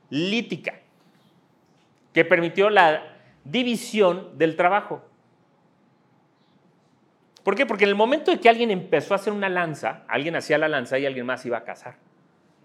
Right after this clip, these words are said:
Alguien se quedaba, ¿no? en la, haciendo las chocitas y alguien más, ¿no? porque empezamos a utilizar herramientas para hacer chozas. Entonces alguien construía y alguien iba a cazar. Se empezó a distribuir,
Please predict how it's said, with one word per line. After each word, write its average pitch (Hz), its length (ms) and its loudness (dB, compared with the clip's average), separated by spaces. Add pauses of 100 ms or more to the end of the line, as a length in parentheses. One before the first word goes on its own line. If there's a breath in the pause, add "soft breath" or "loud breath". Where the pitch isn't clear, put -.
(1120)
Alguien 135 340 -4
se 139 160 -8
quedaba, 151 720 2
¿no? 127 340 -8 (320 loud breath)
en 104 100 -4
la, 104 120 -2
haciendo 135 340 -2
las 139 160 0
chocitas 180 720 -4
y 120 80 0
alguien 135 260 0
más, 175 480 0
¿no? 127 220 -6
porque 113 160 -6
empezamos 120 340 -6
a 127 40 -14
utilizar 117 420 -6 (280 soft breath)
herramientas 175 600 2
para 104 160 -8
hacer 107 240 -12
chozas. - 500 -8 (720)
Entonces 104 180 -18
alguien 131 280 0
construía 156 720 0 (200 loud breath)
y 117 80 -2
alguien 127 220 -2
iba 123 160 0
a 120 40 -12
cazar. - 580 0
Se - 140 -2
empezó - 360 0
a 165 80 6
distribuir, 165 880 -2